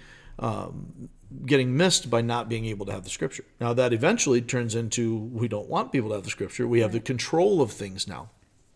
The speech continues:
Speaker 1: because as always happens in the sin nature, power corrupts, absolute power corrupts absolutely. So we see that over and over again, uh, in the church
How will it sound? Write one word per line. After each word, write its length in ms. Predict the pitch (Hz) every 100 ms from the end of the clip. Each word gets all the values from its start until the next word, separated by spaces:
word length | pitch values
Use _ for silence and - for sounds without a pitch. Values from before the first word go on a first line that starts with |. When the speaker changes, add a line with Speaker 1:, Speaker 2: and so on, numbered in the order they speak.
| _ _ -
Speaker 1:
because 420 | 117 113 104 101 - - - -
as 120 | 131 117
always 320 | 127 139 123
happens 300 | 113 107 104
in 80 | 117
the 60 |
sin 220 | 113 139
nature, 420 | 104 82 - 117 113 - - _
power 200 | - 82
corrupts, 440 | 85 95 71 85 -
absolute 420 | 76 - 76 76
power 220 | - 87
corrupts 320 | - 76 80 -
absolutely. 500 | - - 143 - -
So 140 | -
we 100 | 117
see 240 | - 196 196
that 200 | 165 135
over 240 | 151 143
and 80 | 139
over 240 | 131 135
again, 280 | 127 120 107 - - - - - -
uh, 220 | 117 110 -
in 240 | 175 180
the 80 | 143
church 540 | - 165 123 120 -